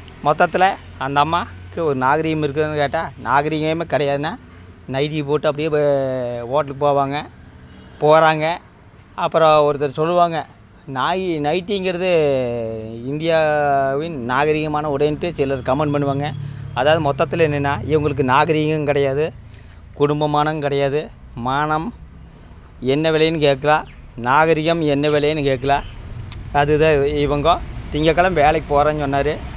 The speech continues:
அப்ப நீ அடுத்த வீடியோல போதை போட்டு நல்லா ஆடிட்டு இருக்கும்போது அப்புறம் ஒரு வீடியோ போடுவாரு. எந்த திங்கட்கிழமைன்னு தெரியல. மொத்தத்துல இவங்க வீட்ல மட்டும்தான் அதிசய குழந்தை இருக்குதான்னு கேட்டா எனக்கு தெரியல. எல்லா வீட்லயும் குழந்தை இருக்குது. மொத்தத்துல குழந்தையுமே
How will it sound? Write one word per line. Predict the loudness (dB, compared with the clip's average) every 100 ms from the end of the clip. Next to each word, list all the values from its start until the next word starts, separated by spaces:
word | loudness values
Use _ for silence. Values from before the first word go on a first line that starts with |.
| -8 -6
அப்ப | -2 -2
நீ | 0
அடுத்த | 0 0 -2
வீடியோல | 0 0 2
போதை | 0 0 0 0
போட்டு | -2 -4 -4 -8 -10 -14 -14 -8
நல்லா | 0 4 4
ஆடிட்டு | 4
இருக்கும்போது | -2 -6 -4 -4 -4 -10 -14
அப்புறம் | -10 -4 -4
ஒரு | -2
வீடியோ | -2 0 0
போடுவாரு. | 2 2 0 -2 -6 -14 -16 -16 -18 -18 -18 -4
எந்த | -2 0 0
திங்கட்கிழமைன்னு | 0 0 2 2 0 0 -2
தெரியல. | 0 0 0
மொத்தத்துல | 0 0 0 0 -2 -6 -20 -20 -20 -20 -20 -6
இவங்க | -2 0 2
வீட்ல | 0 -2 -2
மட்டும்தான் | -2 0 2 4
அதிசய | 2 -2 -4
குழந்தை | -2 0 2
இருக்குதான்னு | 0 0 -2 -2
கேட்டா | 0 0 2 0 0 -6 -6
எனக்கு | -4 -4 -2
தெரியல. | -2 0 0 -2 -2
எல்லா | 2 4
வீட்லயும் | 4 2 -2 -2
குழந்தை | 0 0 0
இருக்குது. | -2 -4 -6 -4
மொத்தத்துல | -2 0 0 -2 -4 -6
குழந்தையுமே | -2 -2 0 -2 -2 -8